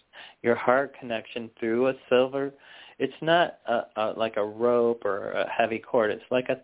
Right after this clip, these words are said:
thread, uh, of light that you've connected already with each other.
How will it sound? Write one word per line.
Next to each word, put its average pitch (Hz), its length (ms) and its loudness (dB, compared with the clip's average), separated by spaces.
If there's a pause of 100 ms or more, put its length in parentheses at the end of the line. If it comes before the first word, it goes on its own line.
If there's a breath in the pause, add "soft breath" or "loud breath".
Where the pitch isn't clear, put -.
thread, 127 420 2 (640 loud breath)
uh, 101 260 4 (100)
of 107 320 2 (340)
light 123 500 0
that 107 160 -10
you've 104 160 -14 (180)
connected 123 440 -4
already 117 420 2
with 98 220 -10
each 98 240 -14
other. 85 240 -12